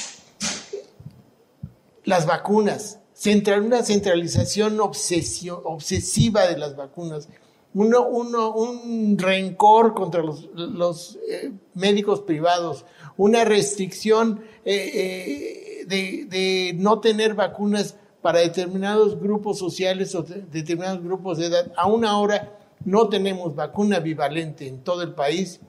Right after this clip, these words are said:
aún ahora no tenemos vacuna para niños menores de cinco años, aún ahora no tenemos disponibilidad real de antivirales efectivos con, para manejar el covid. No es que no existan,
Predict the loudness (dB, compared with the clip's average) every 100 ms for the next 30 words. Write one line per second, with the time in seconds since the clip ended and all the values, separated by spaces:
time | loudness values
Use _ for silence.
0 | -2 2 2 2 0 0 -2 -4 -12 -6
1 | 0 0 0 -2 -2 -4 -6 -6 -8 -8
2 | -6 -4 -4 -6 -6 -8 -10 -6 -4 -4
3 | -6 -10 -16 -16 -10 -10 -10 -12 -16 -20
4 | _ _ _ 0 4 6 4 2 0 -2
5 | -6 -2 2 4 2 0 0 0 -2 -2
6 | -6 -4 -4 -4 -6 -8 -8 -4 2 4
7 | 4 0 -6 -14 _ _ -20 -20 _ -12
8 | 0 4 6 6 8 6 4 0 0 2
9 | 2 -4 -8 -6 -6 -6 0 2 4 4
10 | 4 2 -6 -6 -6 -10 -4 -4 -4 -6
11 | -8 -12 -12 -16 _ -2 -2 -4 -12 -10
12 | -6 -6 -6 -8 -2 0 0 -2 -6 _
13 | _ _ -4 0 2 0 -2 -6 -6 -6
14 | -8 -14